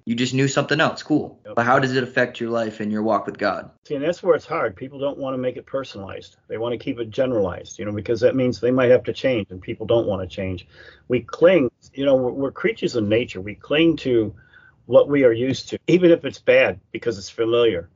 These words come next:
Speaker 2: Gosh, in marriage counseling, I've, I've done so much that, that people will continually be attracted to a certain type. And the reason they're attracted to that is because their mom or dad were that way,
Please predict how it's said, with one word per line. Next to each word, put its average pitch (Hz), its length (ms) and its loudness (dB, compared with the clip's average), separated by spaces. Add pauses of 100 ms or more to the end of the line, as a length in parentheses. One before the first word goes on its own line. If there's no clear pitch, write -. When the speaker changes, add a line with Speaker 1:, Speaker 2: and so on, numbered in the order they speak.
(340)
Speaker 2:
Gosh, 123 260 0
in 110 220 -6
marriage 120 340 2
counseling, 101 360 -8
I've, 98 260 -8
I've 104 100 -8
done 107 200 -4
so - 180 -2
much 120 280 0
that, 98 160 -4 (240)
that 110 200 0 (120)
people 139 380 2
will 110 180 6
continually 104 920 -2 (100)
be 117 140 0
attracted 127 600 2
to 117 140 -2
a 110 60 2
certain 120 400 -4
type. 135 440 0
And 113 160 0
the 117 80 0
reason 135 240 0
they're 123 140 2
attracted 160 500 0
to 110 100 -2
that 98 180 4
is 98 80 -10
because 110 540 0 (120)
their 110 140 4
mom 120 240 4
or 117 80 4
dad 143 340 6
were 107 140 -2
that 104 240 -2
way, 101 300 2